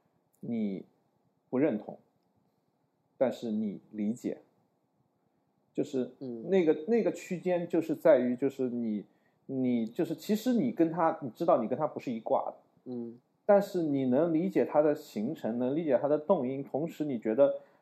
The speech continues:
Speaker 1: 他的行-，行程这样是有原因的，所以你能理解他。所以你，当你理解他的时候，你就不会说的是对他产-，产生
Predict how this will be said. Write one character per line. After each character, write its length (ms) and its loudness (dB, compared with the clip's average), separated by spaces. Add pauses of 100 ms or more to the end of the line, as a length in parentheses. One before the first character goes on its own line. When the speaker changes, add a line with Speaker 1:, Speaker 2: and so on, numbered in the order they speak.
(140)
Speaker 1:
他 280 2
的 240 4
行-， 600 -16 (180)
行 300 -4
程 160 -2
这 120 -2
样 180 2
是 200 -4
有 180 2
原 260 -2
因 160 -4
的， 200 -2 (420)
所 180 4
以 260 4 (280)
你 380 0
能 420 4
理 260 -2
解 300 -2
他。 180 -14 (640)
所 200 4
以 140 0
你， 100 -2
当 240 4
你 140 2
理 320 0
解 200 2
他 100 2
的 100 2
时 140 -6
候， 180 -2
你 160 -4
就 140 0
不 180 -6
会 240 2
说 160 -2
的 80 2
是 140 -8
对 120 -2
他 140 0
产-， 220 -10
产 180 -8
生 100 -14